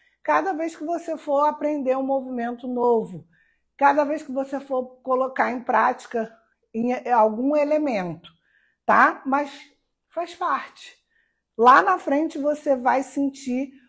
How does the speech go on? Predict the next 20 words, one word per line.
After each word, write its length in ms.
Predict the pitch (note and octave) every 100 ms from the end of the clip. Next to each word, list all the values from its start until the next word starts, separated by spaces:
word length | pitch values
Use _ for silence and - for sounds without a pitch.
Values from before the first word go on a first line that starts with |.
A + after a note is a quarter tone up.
| -
o 80 | A#3+
movimento 680 | B3+ B3+ B3+ B3 C4+ D4+
nascendo 720 | C#4 B3+ C#4+ - - C4 C#4 C4+
naturalmente 1040 | B3 C#4 D4+ D#4+ D4 C#4+ C4 B3 B3 C4+
no 160 | C4
seu 200 | B3+ C4+
corpo 400 | C4 A#3+ A#3+ A#3+ _ _ _ _ _ -
ao 180 | B3 B3+
longo 260 | B3 A#3+
do 120 | A#3+
seu 240 | B3+ C4+ D4
treino, 480 | C#4+ G3 D3 C#3+ B2+ _ _ _ _
tá 160 | - G3
certo? 640 | - C4+ C#4+ D#4 - F3+ - _ _ _ _ _ _
Se 160 | - D#4+
vocês 380 | E4 E4 G4 F4+
gostaram 580 | F#4+ G4+ - E4+ E4 D#4
desse 320 | D#4 D4+ D#4+
primeiro 880 | - D#4 D4+ C4+ C#4 D#4+ G#4+ A#4+ -
passo, 640 | C4 A3+ A#3+ B3 -